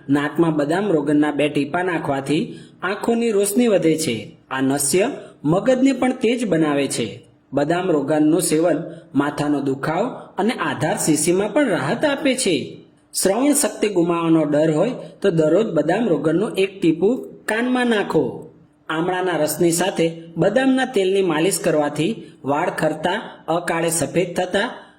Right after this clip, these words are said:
પાતળા થતા અને ડેન્ડ્રફ અટકાવી શકાય છે. બદામના તેલના બે ત્રણ ટીપા અને એક ચમચી મધથી માલિશ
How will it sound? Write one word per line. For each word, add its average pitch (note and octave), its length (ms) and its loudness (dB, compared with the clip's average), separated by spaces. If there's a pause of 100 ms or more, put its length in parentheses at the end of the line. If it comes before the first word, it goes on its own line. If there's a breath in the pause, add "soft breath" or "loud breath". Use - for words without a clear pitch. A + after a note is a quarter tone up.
(140)
પાતળા E3+ 380 -2
થતા G#3 400 -2 (480)
અને A3+ 200 0
ડેન્ડ્રફ G3+ 500 0 (160)
અટકાવી F#3+ 400 -2
શકાય D#3 360 0
છે. C3 380 -4 (260)
બદામના A#3+ 440 0
તેલના F3+ 360 0
બે D#3 180 2
ત્રણ F#3+ 240 -2
ટીપા G3 400 -4 (380 loud breath)
અને G#3 240 -2
એક A3 240 0
ચમચી G3+ 340 0
મધથી E3+ 800 0 (140)
માલિશ D3+ 380 0